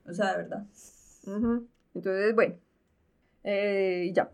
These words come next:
Speaker 2: Y entonces en el extra, pues, les voy a hablar sobre las relaciones, cómo se relacionan.
Speaker 1: Bueno, pues ahorita les voy a hablar de los psicópatas que, entre comillas, no matan. Entonces, bueno, primero Rick Sánchez, que es el científico nihilista,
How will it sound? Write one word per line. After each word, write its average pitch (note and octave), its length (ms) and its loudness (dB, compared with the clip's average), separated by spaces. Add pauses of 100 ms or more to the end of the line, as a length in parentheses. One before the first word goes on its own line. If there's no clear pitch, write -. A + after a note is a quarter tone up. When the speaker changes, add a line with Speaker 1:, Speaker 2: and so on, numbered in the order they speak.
Speaker 2:
Y A#3+ 120 6
entonces C4 300 12
en D4+ 120 4
el E4 140 8
extra, D4 320 8
pues, C#4+ 160 8
les C4 140 2
voy A3+ 180 4
a A#3+ 80 10
hablar C4+ 340 8
sobre C4+ 340 8
las G3 200 4
relaciones, F3+ 500 -2
cómo F#3+ 180 -8
se G#3+ 100 -6
relacionan. E3+ 480 -6 (720)
Speaker 1:
Bueno, - 280 4 (500)
pues A#3 140 12
ahorita C#4+ 400 8
les B3 120 10
voy G#3 140 8
a G#3+ 60 12
hablar C4 240 8
de A#3 80 8
los G3 160 2
psicópatas G#3+ 540 6
que, - 260 4
entre G3+ 520 6
comillas, B3 720 8
no G3+ 120 0
matan. G#3 640 4 (320)
Entonces, G3 300 -4
bueno, - 200 2
primero C#4 420 10
Rick - 260 -4
Sánchez, - 680 2
que G3+ 140 0
es F#3+ 100 0
el A#3 120 4
científico B3+ 760 4
nihilista, B3 800 0